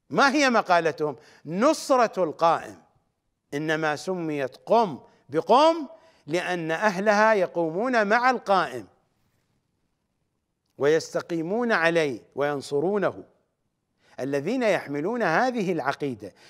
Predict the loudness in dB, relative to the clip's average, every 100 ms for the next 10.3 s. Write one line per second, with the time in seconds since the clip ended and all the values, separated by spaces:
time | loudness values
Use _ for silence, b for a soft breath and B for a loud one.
0 | b -10 -2 0 2 0 0 0 -2 -4
1 | -2 -2 -2 -4 -4 0 4 4 4 -2
2 | -10 _ _ _ _ _ _ _ 2 4
3 | 2 0 -4 -2 0 2 2 2 -4 -2
4 | 0 4 4 4 2 -2 -16 -20 _ _
5 | _ _ _ _ _ 0 0 2 0 2
6 | 6 6 6 6 2 -4 -14 _ _ _
7 | _ _ _ _ _ -2 0 0 -2 -2
8 | -2 -4 -2 -2 -4 0 2 2 4 2
9 | 0 0 2 2 0 -4 -4 -2 0 2
10 | 2 -2